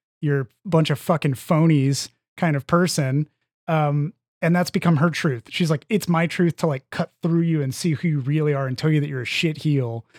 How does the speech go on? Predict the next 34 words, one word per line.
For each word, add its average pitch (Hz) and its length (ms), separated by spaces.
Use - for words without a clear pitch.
Uh, 139 260
and 170 140
at 180 60
the 175 60
same 208 220
time, 196 300
she 160 280
just - 200
completely 185 380
buries 156 400
the 156 100
fact 147 280
that 143 100
she 143 240
does 214 300
have 190 300
some 185 260
weird 180 300
shred 160 340
of 180 160
caring 160 400
about 240 260
people 240 360
that 165 140
keeps - 260
her 165 100
coming 151 300
back. 123 400
Like, 147 120
she 175 160
needs 139 440
people. 247 500
She 175 140
just 165 260